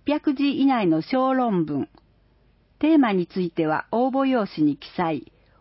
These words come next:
を合わせて提出してください。応募用紙などは政策経営課のほか、市内のコミセン、文化センターで配布。市のホームページからダウンロードか。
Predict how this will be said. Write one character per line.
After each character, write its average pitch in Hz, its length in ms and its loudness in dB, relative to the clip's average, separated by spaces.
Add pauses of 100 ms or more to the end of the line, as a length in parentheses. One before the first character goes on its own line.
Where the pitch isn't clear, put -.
を 226 240 0 (100)
合 214 140 2
わ 311 120 0
せ 330 140 0
て 185 160 -2
提 196 260 -2 (160)
出 202 80 -4
し - 100 -10
て 185 120 -2
く 175 100 -6
だ 180 160 -4
さ 160 220 -6
い。 - 140 -12 (1600)
応 285 160 2
募 311 140 4
用 302 200 4
紙 - 160 -4
な 180 140 2
ど 160 140 -2
は 139 240 -2
政 285 380 -2
策 - 300 -4
経 - 80 -2 (340)
営 262 40 -2
課 247 180 -2
の 240 140 0
ほ 233 100 0
か、 - 260 -6 (600)
市 294 60 4
内 240 240 2
の 175 100 0
コ 196 180 -4
ミ 220 160 0 (100)
セ 202 140 -2
ン、 196 240 -4 (320)
文 294 220 4
化 302 160 -2
セ 294 180 0
ン 254 80 2
タ 175 220 -2
ー 156 60 -4
で 151 120 -4
配 165 340 -4
布。 170 360 -4 (880)
市 - 180 0
の 262 140 6
ホ 285 200 2
ー - 20 6
ム 294 160 6
ペ 285 180 0
ー 208 60 -2
ジ 185 120 -4
か 175 120 -2
ら 165 120 0
ダ 180 220 -2
ウ 233 100 2
ン 254 140 4
ロ 240 200 0
ー 165 40 -4
ド 139 260 -4
か。 160 240 -6